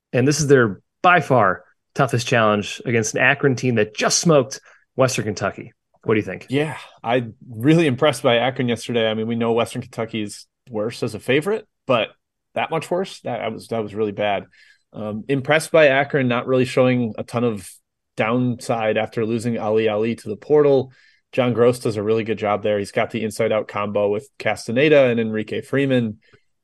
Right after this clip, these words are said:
Speaker 2: I would lean towards Akron here. Um, I'm sure Matt is gonna harp on his lack of faith in Mister McMahon, especially as a favorite here. Um, I, I,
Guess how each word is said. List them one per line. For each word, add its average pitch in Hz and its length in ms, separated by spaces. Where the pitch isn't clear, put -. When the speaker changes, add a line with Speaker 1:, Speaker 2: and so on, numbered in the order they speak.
Speaker 2:
I 147 240
would 123 380
lean 123 240
towards 117 340
Akron 117 440
here. 135 500
Um, 107 260
I'm 107 200
sure 123 340
Matt 110 240
is 104 100
gonna 107 280
harp 110 320
on 107 180
his 104 400
lack 117 260
of 117 100
faith 123 280
in 117 100
Mister 113 240
McMahon, 110 460
especially 117 380
as 101 100
a 98 40
favorite 156 360
here. 202 260
Um, 101 320
I, 113 80
I, 117 160